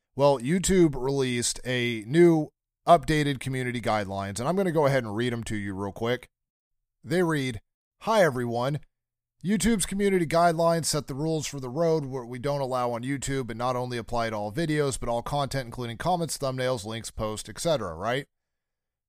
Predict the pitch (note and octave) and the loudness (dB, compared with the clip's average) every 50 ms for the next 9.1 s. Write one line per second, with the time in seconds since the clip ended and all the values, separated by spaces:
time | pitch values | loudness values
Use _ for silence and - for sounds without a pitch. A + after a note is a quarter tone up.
0 | _ _ - C3 D3+ E3 D3+ F3 F3+ E3 - F3 F3 D#3+ B2 C#3+ B2 D3+ C#3 C3+ | _ _ -6 -4 -2 0 2 2 2 2 2 2 0 0 0 -2 -4 -2 0 2
1 | F#3 G#3 A3 A3 G3 F#3+ F3 F3 - - F3 D#3+ C#3+ C3+ C3+ B2 C3 A#2+ C#3+ C3+ | 2 4 4 4 6 8 8 8 6 6 4 6 6 6 4 4 0 -4 -2 -4
2 | C3 B2+ A#2 - - C3+ C3 C3+ D3 B2+ C#3 A#2 G#2 A2+ A2+ A2+ A2 A2+ G#2+ - | -4 -2 -2 0 0 0 0 -2 -4 -6 -6 -4 -2 -2 -2 -2 -2 -4 -6 -6
3 | G#2 G#2+ B2 B2+ B2+ B2 A#2+ - - C3+ B2 G#2 A#2 A#2 A#2+ D3 D#3+ C#3+ - - | -4 0 2 2 2 2 0 -2 -4 -6 -6 -4 -4 -2 0 -2 -2 -2 -4 -6
4 | - A#2 A#2 G#2+ - A2+ G#2+ A#2+ B2 B2 A#2 - G#2 G2+ G2+ G#2 G#2+ G#2+ A2+ B2+ | -6 -6 -6 -6 -6 -8 -8 -6 -6 -6 -6 -6 -8 -8 -6 -6 -6 -4 -2 -2
5 | C3+ A#2+ - - F#2+ E2+ D2 _ _ _ _ _ _ _ _ _ _ - A#2+ A#2+ | -4 -4 -4 -8 -10 -10 -12 _ _ _ _ _ _ _ _ _ _ -6 -4 -4
6 | A#2+ G#2+ B2+ C3 B2 - - E3 E3+ D3+ D3+ C#3+ - - C3+ C3 - - B2+ A#2+ | -4 -2 -2 -2 0 2 2 2 2 2 2 -2 -2 -4 -6 -6 -4 -2 0 0
7 | A#2 A2+ A2 B2 D3+ D3+ C#3+ C3 B2+ A#2+ A#2 A2+ A2 A2 G#2+ A2 A2+ - - A2+ | 0 0 2 4 6 6 6 6 4 2 0 0 0 0 -2 -4 -6 -8 -8 -8
8 | G2+ A#2+ A2 G#2+ G#2+ F#2+ A2 G#2 G#2 G2+ F#2+ D#2+ - A2 G#2+ A2 C#3+ D3 C3+ D3 | -8 -8 -6 -6 -4 -2 -2 -2 -2 -2 -4 -4 -6 -6 -4 -2 -2 -2 0 0
9 | C#3+ C3 | 0 -2